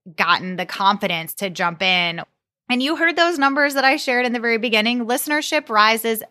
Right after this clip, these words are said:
every single day. There is more than enough room for all of us in this space. And the best way to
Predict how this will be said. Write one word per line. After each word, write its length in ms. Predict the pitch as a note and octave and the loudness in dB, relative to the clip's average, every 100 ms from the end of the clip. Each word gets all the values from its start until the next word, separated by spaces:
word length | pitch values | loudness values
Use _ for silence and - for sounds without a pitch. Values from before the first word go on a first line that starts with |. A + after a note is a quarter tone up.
| - | 0
every 560 | G#3 G#3+ G#3 A3+ A3+ | 0 0 -2 0 0
single 380 | - - G3 G3+ | -4 -6 -4 -4
day. 400 | F3+ D#3 D#3+ E3 - - _ | -4 -4 -6 -8 -14 -20 _
There 180 | G#3 F#3+ | 2 2
is 160 | G3 | 0
more 400 | G3 G3 G#3+ B3+ | -2 -2 0 2
than 140 | D#4 F4 | 2 2
enough 260 | B3+ A#3+ | 2 2
room 220 | G#3+ G3+ | 0 -2
for 140 | G3 - | -2 0
all 240 | F3+ F#3+ | 2 2
of 120 | F#3 | 2
us 240 | F#3 F#3 - | 0 0 -4
in 220 | - G3+ G#3+ | -6 -2 0
this 180 | G#3 | -2
space. 580 | - - F#3+ F3 F3 - - | -4 -6 -2 -2 -4 -8 -2
And 440 | F#3+ F#3+ F#3 F#3 - - _ | 2 2 0 -4 -10 -20 _
the 140 | G#3 A#3 | -4 -4
best 460 | F#3+ A3 C#4 - | 2 2 2 -4
way 540 | B3 B3 B3+ B3+ B3+ - | 2 4 4 2 0 -4
to 580 | - B3+ B3 B3 A#3+ A#3 | -4 -2 0 0 0 -2